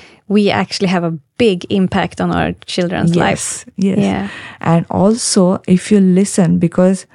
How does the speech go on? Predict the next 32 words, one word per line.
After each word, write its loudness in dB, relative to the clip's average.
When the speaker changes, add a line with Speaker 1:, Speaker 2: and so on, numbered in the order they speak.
Speaker 2:
we 2
have 0
done 0
that -2
also 0
when 2
I 0
was 0
doing, 2
um, 0
internship 2
and 0
also 0
working 0
with -2
the -2
hospital, -2
we 0
have 0
done 0
some 0
research -4
that 0
the 2
l-, 2
music 2
that -2
you 0
listen 2
during 2
the 0
pregnancy, 0